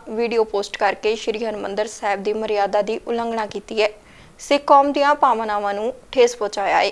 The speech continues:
ਯੋਗ ਦਿਵਸ ਮੌਕੇ ਸ਼੍ਰੀ ਦਰਬਾਰ ਸਾਹਿਬ ਵਿਖੇ ਸੋਸ਼ਲ ਮੀਡੀਆ ਇਨਫਲੂਐਂਸਰ ਅਰਚਨਾ ਮਕਵਾਨਾ ਵੱਲੋਂ ਕੀਤੇ ਯੋਗਾ ਨੂੰ ਲੈ ਕੇ ਵਿਵਾਦ ਰੁਕਣ ਦਾ ਨਾਮ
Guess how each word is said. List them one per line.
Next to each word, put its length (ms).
ਯੋਗ 240
ਦਿਵਸ 400
ਮੌਕੇ 420
ਸ਼੍ਰੀ 260
ਦਰਬਾਰ 420
ਸਾਹਿਬ 260
ਵਿਖੇ 340
ਸੋਸ਼ਲ 400
ਮੀਡੀਆ 320
ਇਨਫਲੂਐਂਸਰ 920
ਅਰਚਨਾ 360
ਮਕਵਾਨਾ 540
ਵੱਲੋਂ 640
ਕੀਤੇ 380
ਯੋਗਾ 400
ਨੂੰ 140
ਲੈ 160
ਕੇ 240
ਵਿਵਾਦ 480
ਰੁਕਣ 300
ਦਾ 120
ਨਾਮ 300